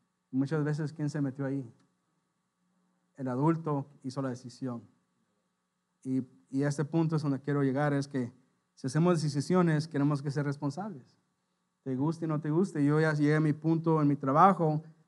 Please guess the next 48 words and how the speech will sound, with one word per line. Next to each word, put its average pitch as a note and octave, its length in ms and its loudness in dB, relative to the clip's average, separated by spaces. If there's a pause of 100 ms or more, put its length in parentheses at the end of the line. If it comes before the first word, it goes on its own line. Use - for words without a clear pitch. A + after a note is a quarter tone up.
(300)
ya C3+ 140 0
tengo C#3+ 440 2 (100)
siete D#3 280 0
meses, E3 360 2
pero C3+ 380 -2 (120)
las C3+ 160 -4
decisiones E3+ 340 -4
que E3 80 -6
estoy E3+ 220 -2
haciendo, D#3 520 -2 (160)
quiero D#3 200 -4
que E3 120 -2
sea E3 140 -4
responsable. E3 640 -8 (840)
Y B2+ 60 -20
si D3 100 -8
me C#3 100 -2
cuesta D#3+ 300 -4
mi E3 100 -2
trabajo, E3 500 -2
pues, B2 180 -12
¿qué C#3+ 100 -12
es? C#3 80 -4 (160)
Ya C#3 100 -2
aprendí. C3+ 400 -6 (180)
<laughs> - 240 -20 (520)
En A#2+ 60 -4
veces D#3 260 -2
hacemos E3 360 0
cosas F#3 340 2
que D#3 100 -6
no D#3 140 4
queremos E3 560 2 (380)
perder D#3+ 400 2
cosas F3+ 280 6
por E3+ 140 0
decisiones D#3+ 840 4
y D3+ 120 0
le C#3+ 80 2
damos D#3+ 240 2
la D3+ 80 2
vuelta D#3+ 340 -2
del C3+ 140 -2
asunto. D#3 440 -12 (380)
No C#3+ 100 -2
los D3+ 140 -2
queremos D#3 380 -2
cometer. A#2+ 440 -8